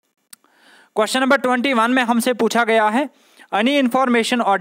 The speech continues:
data sent to a computer using mouse or keyboard for further processing is considered as।" आपको बताना है अगर हम इन्फॉर्मेशन या डेटा सेंड करते हैं अपने कंप्यूटर को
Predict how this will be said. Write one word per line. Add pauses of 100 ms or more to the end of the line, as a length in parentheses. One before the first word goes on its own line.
data (300)
sent
to
a
computer (320)
using (140)
mouse
or
keyboard
for
further
processing
is
considered
as।" (560)
आपको
बताना
है
अगर
हम
इन्फॉर्मेशन
या
डेटा
सेंड
करते
हैं
अपने
कंप्यूटर
को